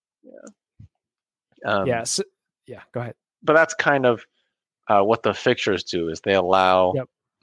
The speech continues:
Speaker 1: you to pass data into, uh, your different test functions. And I use a fixture, I believe, in the second blog post. One of them, I do use a fixture.
Speaker 2: Right.
Speaker 1: Um, a very, very basic one,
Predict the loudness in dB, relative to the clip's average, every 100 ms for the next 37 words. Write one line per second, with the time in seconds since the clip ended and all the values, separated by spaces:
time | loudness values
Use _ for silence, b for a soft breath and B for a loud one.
0 | _ _ -6 0 2 0 0 0 0 0
1 | 2 4 2 -2 -6 -6 -4 -2 -2 -4
2 | -10 _ -8 -4 -4 -4 -2 0 0 0
3 | -2 -2 -4 -4 -10 -10 -10 -2 0 2
4 | 2 0 -2 -2 0 2 2 2 0 0
5 | -4 -4 -6 -4 -4 -8 _ -8 -6 -4
6 | -8 -12 _ -8 -8 -8 _ -12 -10 -8
7 | 0 2 4 2 0 0 0 0 -2 -4
8 | -8 -8 -10 -10 _ b b b b _
9 | -4 0 2 2 0 -4 -12 _ _ _
10 | _ _ _ -20 -4 -2 2 4 4 2
11 | 2 2 2 2 0 0 -4 -6 -6